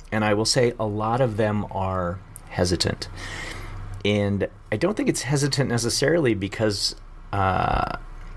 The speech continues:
you know, because they've seen something. In fact, they see people who are very joyful in that particular job, but they, they can sense the magnitude of it. And for those people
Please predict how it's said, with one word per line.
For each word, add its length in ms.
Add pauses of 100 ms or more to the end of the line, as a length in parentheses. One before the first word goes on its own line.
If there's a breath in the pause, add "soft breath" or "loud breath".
(320)
you 80
know, 80
because 180
they've 180
seen 400
something. 360
In 80
fact, 180
they 80
see 180
people 300
who 120
are 100
very 340
joyful 640
in 100
that 240
particular 540
job, 480 (680 loud breath)
but 300
they, 320
they 160
can 160
sense 300
the 100
magnitude 560
of 160
it. 80
And 160
for 100
those 240
people 720